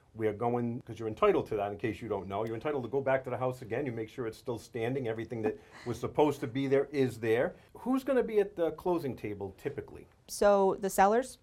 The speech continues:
Speaker 2: potentially could be there, which is nice. If you had a good transaction, you get to meet the people you're buying your home from, the attorneys on both sides. So the seller has an attorney and you're gonna have an attorney.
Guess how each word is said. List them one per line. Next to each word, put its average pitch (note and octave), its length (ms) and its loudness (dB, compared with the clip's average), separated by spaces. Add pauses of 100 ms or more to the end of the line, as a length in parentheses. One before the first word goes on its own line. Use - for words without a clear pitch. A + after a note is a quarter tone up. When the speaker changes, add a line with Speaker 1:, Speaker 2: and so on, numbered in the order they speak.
(120)
Speaker 2:
potentially G#3+ 400 0
could F#3+ 140 0
be F#3+ 100 2
there, G#3 180 6
which G#3+ 140 4
is F#3 140 0
nice. F#3 260 2
If F3 160 -8
you F3+ 160 0
had F3+ 160 0
a F3 80 0
good F#3 180 -4
transaction, F#3 600 -4
you F#3+ 80 -6
get D#3 120 0
to F#3 100 -6
meet D#3+ 140 -6
the D3 60 -14
people F3 380 -2
you're E3+ 220 0
buying E3+ 280 0
your E3+ 100 -2
home F3 140 -6
from, F#3+ 300 6 (380)
the F#3 100 0
attorneys G3 440 0
on F3 140 2
both E3 240 0
sides. F#3 600 4
So E3 80 0
the D#3 80 -4
seller E3+ 240 4
has E3 180 -2
an E3 80 -4
attorney F3 400 -4
and E3 100 -8
you're D#3+ 100 -4
gonna E3+ 140 -4
have F3 140 0
an F3 60 -2
attorney. F3+ 440 -2